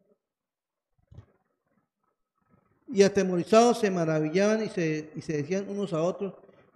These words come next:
"¿Quién es este que aún los vientos y las aguas manda y le obedecen?".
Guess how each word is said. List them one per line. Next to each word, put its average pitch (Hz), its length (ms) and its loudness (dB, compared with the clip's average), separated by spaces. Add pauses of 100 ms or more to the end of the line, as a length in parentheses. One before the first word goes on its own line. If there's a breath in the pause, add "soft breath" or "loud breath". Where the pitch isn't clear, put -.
(120)
"¿Quién 214 160 2
es 226 160 0
este 220 380 2
que 180 120 -4
aún 196 260 -2
los 180 180 -2
vientos 202 400 -4
y 170 60 -8
las 151 240 -6
aguas 196 440 -4 (480)
manda 208 760 0 (540)
y 170 80 -4
le 151 100 -2
obedecen?". 139 560 -2